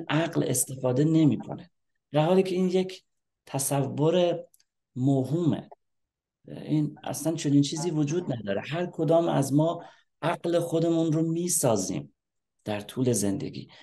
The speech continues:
و با اون عقل فکر می‌کنیم و رفتار می‌کنیم و زندگی می‌کنیم. اه، دستگاهی نیست، چیزی در مغز ما وجود نداره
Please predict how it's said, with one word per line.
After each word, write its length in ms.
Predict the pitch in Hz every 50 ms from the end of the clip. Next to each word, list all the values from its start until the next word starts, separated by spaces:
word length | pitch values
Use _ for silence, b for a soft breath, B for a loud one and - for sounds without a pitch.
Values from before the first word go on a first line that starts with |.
| b b b
و 120 | - 131 131
با 100 | 135 143
اون 280 | 143 - - 180 180
عقل 500 | - - - 151 160 160 147 147 - -
فکر 420 | - - - - 156 156 156 - 156
می‌کنیم 500 | 160 147 143 151 147 147 143 135 135 139 - 139 - - -
و 100 | 117 120
رفتار 460 | 120 117 - - - _ - 151 139
می‌کنیم 520 | 143 143 139 - 139 139 135 127 123 127 - _ _ _ _ _ -
و 40 | 127
زندگی 440 | 123 143 143 147 143 151 143 175 156
می‌کنیم. 440 | 123 101 - - 78 65 - - _ _ _ _ _ _ _ _ _ _ _ _ _ -
اه، 260 | 160 123 123 120 104 95
دستگاهی 840 | - 127 151 147 147 143 - - - - 170 185 180 175 170 170 160
نیست، 420 | 156 175 175 170 151 - - -
چیزی 300 | - - 156 143 143 160
در 180 | 147 147 135 131
مغز 340 | 131 143 143 143 127 123 139
ما 180 | 143 143 147
وجود 380 | 139 135 127 131 139 135 127 151
نداره 440 | 151 156 151 147 139 139 131 -